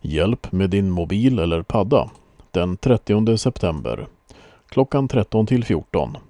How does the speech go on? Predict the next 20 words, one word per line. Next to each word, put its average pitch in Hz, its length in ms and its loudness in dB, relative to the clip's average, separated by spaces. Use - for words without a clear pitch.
på 90 220 -2
Seniorcenter 98 800 0
Diamanten. 82 880 -2
Bokcirkel 107 760 0
den 120 200 4
trettionde 110 480 2
september, 113 600 2
på 87 160 -2
Diamanten, 101 760 0
klockan 123 380 0
tretton 113 440 0
till 139 220 0
fjorton. 73 600 -4
Och 80 340 -2
äldrefestival 82 960 0
med 123 180 2
äldredialog, 90 840 0
den 139 220 0
första 113 280 0
oktober. 71 520 -4